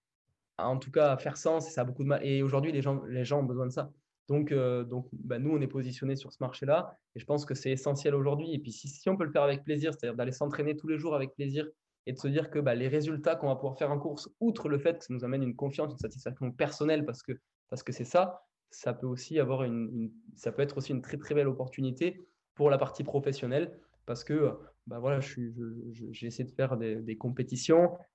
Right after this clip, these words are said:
et de, de, en tout cas, d'être le, le, classer le mieux possible pour moi, pour ses temps perso, pour son sport à cent pour cent, et puis, et puis aussi en parallèle, parce que je pense que, euh, ça, ça aura des répercussions et,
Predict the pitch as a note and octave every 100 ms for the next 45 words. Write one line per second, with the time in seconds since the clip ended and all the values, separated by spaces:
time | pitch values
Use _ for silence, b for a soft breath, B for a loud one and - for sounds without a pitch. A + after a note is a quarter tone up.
0 | - C3 B2 A#2+ A2 A#2+ A#2+ A#2+ - _
1 | C3+ B2+ C3 D3+ D3+ D3 B2 A#2+ B2 A#2+
2 | A#2 - - B2+ D3 C#3 C#3+ C#3 C#3+ -
3 | F3+ D#3+ - - _ _ F3+ D#3 E3 E3
4 | D#3+ C#3+ - D#3+ C#3 C3+ C3+ C#3+ C#3+ C#3+
5 | - D#3 D3+ D3 C3 B2+ B2 - E3+ C3+
6 | C3+ B2+ A#2+ - F#3+ F#3+ B - - -
7 | C3+ B2+ - B2 B2+ B2 - D3 B2 B2
8 | A#2 D3 E3 - _ A2+ - A#2+ - C#3+
9 | C#3+ C#3 B2+ A2 - _ - - A#2+ G#2+
10 | G#2 - - C3 - A#2+ B2 C3+ C3 B2+
11 | C3 C3 B2+ - D#3+ D#3+ C3+ A#2+ A#2